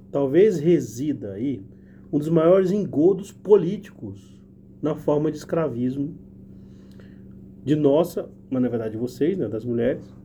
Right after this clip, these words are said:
atormentada história. Por uma espécie de compensação e tentativa de alívio da culpa masculina,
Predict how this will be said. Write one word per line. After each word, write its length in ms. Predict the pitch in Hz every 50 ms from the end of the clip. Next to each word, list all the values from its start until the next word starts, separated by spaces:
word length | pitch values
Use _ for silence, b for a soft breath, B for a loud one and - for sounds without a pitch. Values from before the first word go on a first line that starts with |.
| B B B B B B
atormentada 680 | - 123 127 - 143 151 156 151 147 - 151 139 143 156
história. 500 | 175 170 - - - 98 90 - - - - - - - - B B B B B B B B B B B
Por 120 | - 156 170
uma 120 | 208 226
espécie 360 | 214 220 - - 180 160 165
de 60 | 180
compensação 720 | 170 - 160 151 156 160 151 151 - 131 117 - - 165 160
e 40 | 151
tentativa 760 | 151 - 143 131 131 131 117 - - - 123 113 107 107 104
de 260 | 101 104 107 104 104 -
alívio 440 | - 139 131 123 135 151 147 123 123
da 120 | 117 113
culpa 280 | 113 113 196 180 - 156
masculina, 680 | 139 123 104 - - - - 95 107 139 151 120 95 -